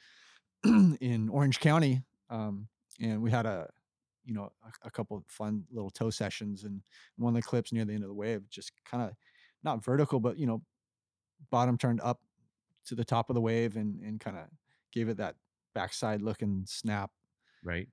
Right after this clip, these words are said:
Speaker 1: And it did it, like, a few in a row, and you can see that the front wing stays in the whole time, but you're pushing so hard on your back foot, and you're, and when you draw that high up onto the wave, the
Speaker 2: Okay.
Speaker 1: tail tends to, tends to poke out.
Speaker 2: Gotcha.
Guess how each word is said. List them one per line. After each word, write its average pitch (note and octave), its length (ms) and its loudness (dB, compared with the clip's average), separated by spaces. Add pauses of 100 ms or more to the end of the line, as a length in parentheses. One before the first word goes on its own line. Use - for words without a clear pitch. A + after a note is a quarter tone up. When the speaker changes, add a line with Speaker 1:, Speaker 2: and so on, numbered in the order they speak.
(160)
Speaker 1:
And A2+ 100 -10
it - 160 -16
did A2+ 140 -2
it, - 180 -6
like, A2 200 -12
a A#2 40 -8
few B2 240 -2
in A#2 60 2
a G#2 80 -2
row, A#2 500 2 (140)
and A2 140 -2
you A2 60 -2
can G#2+ 260 0
see A#2+ 580 0 (280)
that A2 100 -14
the A2 60 -12
front D3+ 260 0
wing C3 200 2
stays A#2 300 -2
in A#2+ 80 2
the G#2+ 80 0
whole A2 120 -2
time, B2 360 0
but G2+ 140 -4 (120)
you're E2+ 100 -20 (100)
pushing B2+ 380 0
so A2 180 -4
hard A2+ 200 0
on A2 100 0
your F#2+ 80 -2
back G#2 260 -4
foot, G#2+ 260 -2 (460)
and G2 380 -6 (100)
you're, G#2 280 -10 (240)
and G2+ 140 -6
when G#2+ 120 0
you G2+ 80 0
draw A2 400 -2
that A2+ 180 -4
high A2 240 -4
up A2 160 -4
onto G#2 260 -8
the G2+ 80 -10
wave, G2 440 -6 (240)
the F#2+ 60 -10
Speaker 2:
Okay. - 160 -6
Speaker 1:
tail G#2 320 -4
tends G2+ 340 -4
to, G2 220 -10 (240)
tends G#2+ 200 -8
to G2 60 -14
poke - 280 -2
out. A2 200 -4 (300)
Speaker 2:
Gotcha. - 300 -8